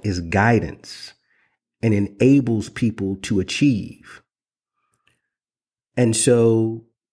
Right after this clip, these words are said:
they are able to develop and grow through having the ability to access. But when sometimes we want to pick people up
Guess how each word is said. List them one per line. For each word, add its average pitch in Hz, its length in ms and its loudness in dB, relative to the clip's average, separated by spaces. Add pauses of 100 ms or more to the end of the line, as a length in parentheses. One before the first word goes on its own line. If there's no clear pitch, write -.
(920)
they 117 220 2
are 107 100 0
able 107 260 0
to - 120 -6
develop 127 720 -2
and 98 220 -4
grow 110 640 0 (1120)
through 120 240 0
having 107 720 0 (220)
the 104 120 2
ability 95 440 2
to 87 200 -8
access. - 420 -8
But 95 180 -2
when 104 160 2
sometimes 131 460 2
we 113 120 4
want 110 200 2
to - 40 0
pick - 360 -2
people 110 380 0
up - 400 -2